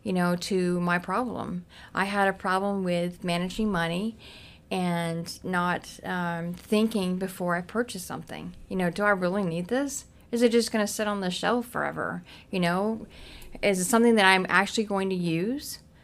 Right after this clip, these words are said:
You know, I, I do that now. It's like I see something, it's like, "Okay, I want this because it's cool looking, but why?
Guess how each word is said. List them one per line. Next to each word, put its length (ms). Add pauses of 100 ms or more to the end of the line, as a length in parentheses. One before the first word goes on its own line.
(240)
You 100
know, 320
I, 360 (340)
I 120
do 160
that 200
now. 440 (180)
It's 100
like 120
I 60
see 200
something, 240
it's 100
like, 140
"Okay, 360 (960)
I 120
want 340
this 260
because 300
it's 140
cool 400
looking, 400
but 140
why? 680